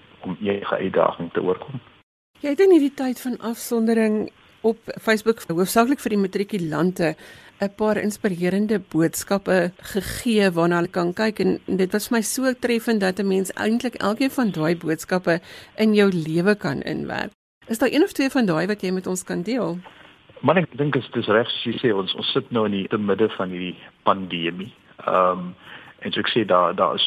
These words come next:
Speaker 1: so baie goed wat verkeerd gaan. En daar is so baie goed waaroor ons bekommerd kan wees, maar is ook geleentheid vir ons om, om anders na, na goed te kyk. Ek dink is 'n ou met die Wayne Dyer wat gesê het, uh, "If you can change the way you look at things, the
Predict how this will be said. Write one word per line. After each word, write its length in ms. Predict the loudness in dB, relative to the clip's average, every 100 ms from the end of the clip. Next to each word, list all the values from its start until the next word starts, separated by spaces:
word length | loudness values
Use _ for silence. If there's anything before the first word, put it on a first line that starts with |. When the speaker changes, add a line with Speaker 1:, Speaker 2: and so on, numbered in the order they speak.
| 0
Speaker 1:
so 160 | -2
baie 240 | 2 2 2
goed 240 | -4 -4
wat 160 | -6 -6
verkeerd 400 | -10 -6 -6 -4
gaan. 300 | -6 -8 -10 -8
En 80 | -4
daar 80 |
is 140 | -2 -2
so 160 | -2 -2
baie 200 | 0 0 -2
goed 160 | -8 -2
waaroor 260 | 0 0 -2
ons 160 | -4
bekommerd 520 | -6 -8 -8 -6 -6 -6
kan 160 | -8 -8
wees, 180 | -8 -2
maar 220 | 0 0
is 80 | 0
ook 160 | -2 -2
geleentheid 560 | 0 0 0 -2 -4
vir 140 | -4 -2
ons 240 | -4 -4
om, 220 | -4 -6 -10 -16 -16 -16 -6
om 160 | -4 -2
anders 400 | 0 0 0 -2
na, 280 | -2 -2 -2 -2
na 100 | -4 -2
goed 160 | -6 -6
te 80 | -4
kyk. 240 | -4 -4
Ek 140 | -4 -4
dink 160 | -4
is 80 | -4
'n 60 | -4
ou 120 | -2 -2
met 80 |
die 80 | 0
Wayne 240 | 0 0 2
Dyer 400 | 4 4 2 0
wat 160 | -4
gesê 400 | -8 -6 -2 0
het, 80 | -2 -8 -18 -18 -12 -2
uh, 220 | 2 2
"If 80 | -2
you 80 | -4
can 160 | -2
change 500 | 0 2 2 2 0 -2
the 120 | 0
way 140 | 0
you 100 | 0
look 260 | 0 -2 -4
at 60 | -6 -6
things, 340 | -6 -6 -6
the 120 | -8